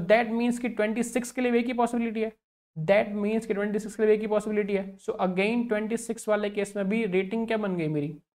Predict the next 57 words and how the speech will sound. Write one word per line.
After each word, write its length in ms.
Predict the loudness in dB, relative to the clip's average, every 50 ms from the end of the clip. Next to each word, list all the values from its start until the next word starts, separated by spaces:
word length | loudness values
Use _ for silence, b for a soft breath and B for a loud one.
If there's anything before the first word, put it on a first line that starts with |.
| _ _ _ _ _ _ _ _ _
this 140 | -14 -4 0
is 120 | 0 0 2 2
the 80 | 0 0 0
first 360 | -2 -2 -2 -2 -2 -4 -6 -4
rank, 260 | -2 -2 -2 -2 -2 -4
this 140 | -6 -6 -4 -2
is 160 | -2 -2 0
the 100 | -2 -4 -6
second 460 | -4 -8 -10 -8 -6 -4 -4 -2 -2
rank, 220 | -2 -2 -2 -2 -4
this 160 | -6 -6 -4 -2 -2
is 140 | -2 -2 -4 -10 _ 0
third 220 | 2 2 2 2
rank 260 | -2 -2 -2 -4 -4
and 160 | -4 -4 -4
this 100 | -6 -6 -4 -4
is 160 | -4 -4 -6 -6
fourth 280 | _ -2 0 0 -2 -4
rank। 200 | -6 -8 -4 -2
Are 80 | -2 -2
we 60 | -2 -2
clear 200 | -2 -2 -4 -2
with 140 | -4 -4 -6
this? 100 | -6 -6 -4
Tell 160 | -4 -4 -2 -2
me 100 | -4 -6
yes 140 | -6 -6
or 80 | -8 -8
no। 120 | -8 -12 -16 _ _ _ _ _ _ _ _ _ _ _ _ _ _ _ _ _ _ _ _ 0
अब 80 | 2
मुझे 320 | 4 6 4 6 6 4 4
पता 300 | 4 2 2 2 2 4
है 300 | 4 4 4 4 2 2
कि 160 | 0 -2 -6 -8 -8 -8 -4 -2
इसका 580 | 0 0 0 -2 -4 -10 -14 -8 _ 2 4 4 4 4
जो 180 | 4 4 4 4
भी 160 | 4 2 2 4
होगा 400 | 4 4 4 4 2 2 4 4 4 4 4 2 0 -4 -10 _ _ _ _ _ _ _ _
वो 80 | 2 2
highest 560 | 4 4 4 4 4 2 2 2 0 0 0
होगा 200 | 0 2 2 2
और 80 | 2 2
ये 60 | 2
दोनों 180 | 0 0 -2 -4
same 340 | -4 -2 0 0 2 2 2
values 340 | 2 2 4 4 2 2 2
होंगी। 240 | -2 -2 0 -2 -4
तो 520 | -4 -6 -14 -20 _ _ _ _ _ -8
highest 640 | -8 -6 0 2 2 2 4 2 0 0 0 -4 -6 -6
इस 140 | -6 -6 -6 -6
case 240 | -4 -4 -4 -2 -2
में 100 | -2 0
कौन 220 | 0 0 -2 0 2
सा 100 | 2 2
आ 80 | 4
रहा 120 | 4 4 2
है, 120 | 0